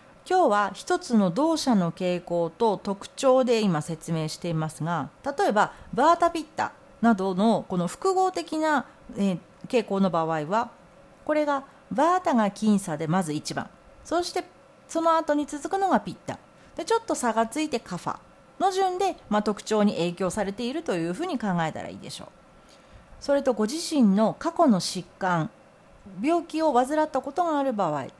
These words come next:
まあ、いわゆる定期的な疾患ですね、風邪をひくだとか、その風邪にしても咳の風邪なのか、それとも喉、鼻の風邪なのか、こういったことで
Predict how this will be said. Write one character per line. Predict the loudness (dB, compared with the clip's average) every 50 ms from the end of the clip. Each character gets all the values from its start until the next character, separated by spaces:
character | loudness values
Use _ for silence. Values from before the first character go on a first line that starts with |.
| -10 -4
ま | 0 2 2 2 2 0 -2
あ、 | 0
い | 0
わ | 2 2 2
ゆ | 0
る | -2 -2 -4 -6 -8 -12 -20 -20 -20 -16 -8
定 | -6 -6 -4 -6
期 | -6 -8
的 | -6 -6 -6 -4 0 2
な | 2 2
疾 | 2 2 -2 -6 -6 -4
患 | -2 0 0 0
で | 0 -4
す | -6
ね、 | -8 -8
風 | -6 -6 -4 -4 -4
邪 | -4 -4
を |
ひ | -6 -10 -12
く | -8 -6 -4 -2 0
だ | -2 -2
と | -2 -4 -8
か、 | -8 -8 -4
そ | 0 0
の | 2 2
風 | 0 -2 -4 -2 -2 -2
邪 | -2 -4
に | -6
し | -6
て | -2 0
も | 2 2 2 0
咳 | 0 -2 -4 -4 -4 -4 -4 -2
の | -2 0
風 | 0 0 -2 -2
邪 | 0
な | 0 0 2 2
の | 2 2
か、 | 0 -2 0
そ | 0 0
れ | 0 0
と | 2 2
も | 2 2 0 -4 -10 -20 -20 -14 -4 0
喉、 | 2 4 4 4 4 0
鼻 | 0 0 0 2 4 4
の | 4 2 0
風 | 0 -2 0 2 2
邪 | 2 2 2
な | 0
の | -2 -2
か、 | -4 -6 -8 -10 -16 -20 -20 -20 -20 -18 -8 -2
こ | 0 0
う | 0
い | 0
っ |
た | 0 -2 -2
こ | -2 -2 -2
と | -2 -2 0
で | 2 2 2 2 0 -2